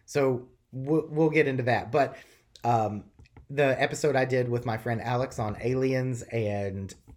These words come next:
like, abductions, astral travel, shit like this, that's on Hex Files. So there's a reason you should go listen to Hex Files.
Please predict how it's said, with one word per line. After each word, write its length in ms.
like, 360
abductions, 720
astral 400
travel, 440
shit 220
like 180
this, 200
that's 220
on 140
Hex 260
Files. 420
So 100
there's 200
a 60
reason 360
you 100
should 160
go 140
listen 280
to 60
Hex 200
Files. 440